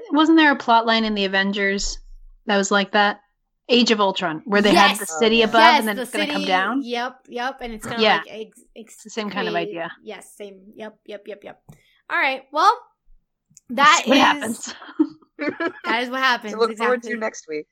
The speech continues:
Speaker 1: Yeah.
Speaker 2: Yes, look forward to next week. Um, moral of the story, don't create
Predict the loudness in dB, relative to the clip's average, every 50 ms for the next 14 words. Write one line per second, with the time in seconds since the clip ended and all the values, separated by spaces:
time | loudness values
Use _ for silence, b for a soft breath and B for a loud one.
0 | _ _ _ _ _ -6 -2 0 0 0 0 -2 -4 -8 -12 -10 -10 -10 -6 -2
1 | -2 -2 -2 -4 -6 -8 -8 -8 -8 -10 -12 -12 -10 -8 -6 -4 -4 -4 -6 -8
2 | -12 -18 -20 _ _ _ _ _ _ _ _ _ _ -12 -6 -4 0 2 4 4
3 | 4 2 0 -2 -8 -8 -6 -4 -4 -2 -2 -4 -4 -6 -10 -14 _ _ _ -4
4 | -2 -2 -2 -2 -4 -8 -12 -16 -14 -8 -4 -2 -2 -2 -4 -6 -8